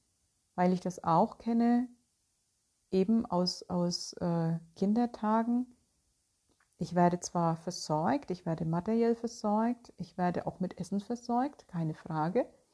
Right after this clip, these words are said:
aber ich werde nicht satt, nämlich emotional nicht satt.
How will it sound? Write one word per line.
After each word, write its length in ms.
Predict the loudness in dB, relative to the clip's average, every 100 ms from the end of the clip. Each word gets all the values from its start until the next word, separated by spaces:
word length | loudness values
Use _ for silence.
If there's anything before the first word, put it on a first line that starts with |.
| _ _ _ _ _
aber 200 | 0 2
ich 140 | 2
werde 240 | 2 4
nicht 280 | 2 -2 -8
satt, 320 | -4 -4 -2 -4
nämlich 440 | 0 2 0 -2
emotional 680 | -2 0 -2 -6 -6 -2 0
nicht 340 | 0 -2 -6
satt. 360 | -10 -6 -6 -8